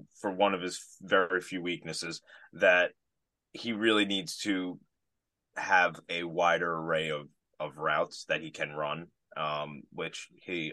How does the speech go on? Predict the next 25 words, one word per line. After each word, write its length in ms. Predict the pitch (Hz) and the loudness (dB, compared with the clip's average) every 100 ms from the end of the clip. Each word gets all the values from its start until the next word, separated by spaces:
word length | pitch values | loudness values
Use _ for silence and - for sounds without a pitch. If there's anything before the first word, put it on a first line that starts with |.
| - | -8
will 200 | 80 73 | -10 -2
obviously 560 | 78 80 82 76 80 | -2 -2 -4 -8 -10
do 280 | 71 76 78 | -10 -10 -6
at 120 | 78 | -6
the 40 | 78 | -6
next 280 | 80 78 82 | -6 -6 -4
level. 400 | 78 76 85 - - - _ _ _ _ - | -6 -4 -8 -10 -20 -20 _ _ _ _ -4
Uh, 260 | 78 78 | -2 0
hopefully 380 | 71 98 - 90 | 0 -4 -4 -6
he 60 | 82 | -4
gets 200 | 85 - | -4 -4
in 100 | 85 | -8
with 120 | 78 | -8
some 240 | - 78 - _ _ - | -10 -12 -16 _ _ -10
good 160 | 87 | -10
coaches 440 | 78 92 82 82 78 | -6 -6 -6 -10 -6
to 80 | |
help 240 | 80 82 78 | -2 -2 -4
him 120 | 82 | -6
up 160 | 80 - | -6 -6
with 160 | 87 | -4
that. 260 | 87 90 92 _ _ _ _ _ | 2 4 2 _ _ _ _ _
But 200 | 98 92 - _ _ _ | 4 4 0 _ _ _
for 240 | 117 110 | 0 2
the 360 | 101 92 95 95 | 0 0 0 0